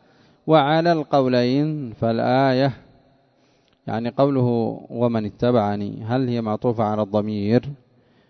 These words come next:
في قوله "أنا"، أم هي معطوفة على الضمير في قوله "أدعو"؟ أدعو فيه ضمير مستتر تقديره "أنا". وعلى بصيرة أنا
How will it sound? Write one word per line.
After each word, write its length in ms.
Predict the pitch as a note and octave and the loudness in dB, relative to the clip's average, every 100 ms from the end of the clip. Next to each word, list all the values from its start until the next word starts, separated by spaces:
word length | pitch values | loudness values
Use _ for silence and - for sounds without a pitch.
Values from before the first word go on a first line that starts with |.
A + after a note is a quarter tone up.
| _ _ | _ _
في 160 | A2 | -4
قوله 580 | G#2+ A2+ A2 G#2 G#2+ A#2+ | 0 0 0 -4 -6 -4
"أنا"، 400 | B2 A#2 B2+ C#3 C#3 - - - _ _ _ _ _ _ _ - | 0 2 2 0 -8 -20 -20 -20 _ _ _ _ _ _ _ -2
أم 160 | C#3 C#3 | 0 2
هي 200 | C3+ B2 | 2 2
معطوفة 400 | A#2+ C#3 B2+ B2+ | 0 0 0 0
على 220 | A#2+ A#2 | 0 -2
الضمير 400 | A2 A#2+ C3+ B2+ | -2 -2 0 -2
في 140 | A#2 | -2
قوله 460 | A2+ A#2+ A#2+ B2+ C3+ | -2 -2 0 0 0
"أدعو"؟ 500 | A#2 G#2+ A2+ A2+ G#2+ - - _ _ _ _ _ _ - | 2 4 4 2 -4 -18 -20 _ _ _ _ _ _ -4
أدعو 540 | A#2 A#2 D3 E3 C3+ | 0 2 2 0 -4
فيه 280 | B2+ C3 B2 | -4 -2 0
ضمير 340 | A#2+ B2+ C3 | 0 0 0
مستتر 500 | A#2 A2 B2+ C3 C#3 | -2 -2 -4 -2 -2
تقديره 680 | C3 G#2+ A2 A#2 B2 A#2+ G#2+ | -2 -4 -4 -2 0 -2 -4
"أنا". 240 | G2 G2 G#2+ _ _ _ _ _ _ _ _ _ - | -8 -12 -18 _ _ _ _ _ _ _ _ _ -10
وعلى 440 | C3+ A2+ C3 C#3 | -2 0 2 2
بصيرة 420 | C#3 C3+ D3+ C#3 - | 0 0 -2 -2 -2
أنا 600 | B2 C3 D3+ D#3 E3 D#3+ | -4 -2 0 0 0 -4